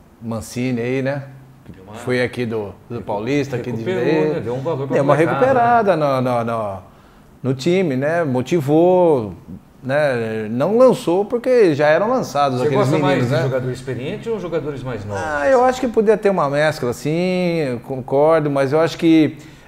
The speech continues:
Speaker 1: é, pela quantidade e qualidade de jogadores, né, de expressão, como é, como são esses meninos aí,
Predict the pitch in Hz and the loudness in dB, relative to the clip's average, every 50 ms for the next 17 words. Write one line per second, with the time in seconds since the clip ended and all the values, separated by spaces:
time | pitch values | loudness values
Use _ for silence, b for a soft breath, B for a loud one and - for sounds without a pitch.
0 | B 131 131 143 139 139 143 139 139 139 139 139 135 139 135 135 131 131 127 131 | B 0 2 2 4 2 2 2 2 2 2 2 2 0 0 -2 -2 -4 -6 -10
1 | - - - - - - - _ _ - - - - - - _ - 208 220 226 | -16 -20 -20 -20 -20 -20 -20 _ _ -20 -20 -20 -20 -20 -12 _ 4 6 6 6
2 | 220 254 269 262 - 233 175 156 165 165 160 156 143 123 123 127 131 143 131 - | 4 2 0 2 2 2 6 8 8 8 8 8 6 4 0 0 0 0 0 2
3 | 185 208 226 226 185 143 156 151 151 147 135 139 131 131 120 139 147 135 139 131 | 2 4 4 2 4 4 6 6 6 6 4 0 -2 -2 0 0 2 4 4 2
4 | 123 127 131 127 123 113 113 110 110 107 131 151 165 165 151 139 123 127 131 127 | 2 2 2 2 2 2 0 -4 -4 -2 -2 -2 0 0 0 -2 -2 -4 -6 -6
5 | - 131 123 - - - 131 139 147 139 123 - 135 135 135 131 131 135 131 131 | -6 -6 -6 -6 -4 -4 -2 0 0 -2 -2 -4 -4 -2 -2 0 0 0 0 0
6 | 131 135 156 165 160 135 - - 175 185 175 170 180 147 123 127 127 123 127 131 | -2 -6 -4 -4 -4 -6 -2 0 0 0 0 -2 -4 -6 -4 -4 -2 -2 -2 -2
7 | 135 127 117 104 110 123 135 160 185 170 120 - B | -2 -2 -4 -4 -4 -4 -2 0 0 0 -2 -4 B